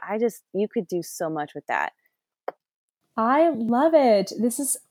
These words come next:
Speaker 2: I just, I love h-, your approach to magic because it is so artistic. And not, it's artistic, but these are all things that any of us could do regardless of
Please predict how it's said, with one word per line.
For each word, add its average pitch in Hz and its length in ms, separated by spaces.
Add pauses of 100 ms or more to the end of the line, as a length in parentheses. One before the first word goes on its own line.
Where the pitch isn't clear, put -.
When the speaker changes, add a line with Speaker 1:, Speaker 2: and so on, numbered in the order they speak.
(140)
Speaker 2:
I 262 100
just, 330 220
I 302 80
love 294 380
h-, 320 160
your 262 180
approach 214 400
to 214 100
magic 170 440
because 185 260
it 196 80
is 196 140
so 196 360
artistic. 180 840 (440)
And 247 360
not, 285 240 (100)
it's 302 140
artistic, 294 720
but 214 120
these 247 200
are 269 80
all 240 180
things 233 300
that 214 240
any 226 200
of 202 80
us 196 140
could 180 240
do 226 240
regardless 170 880
of 160 400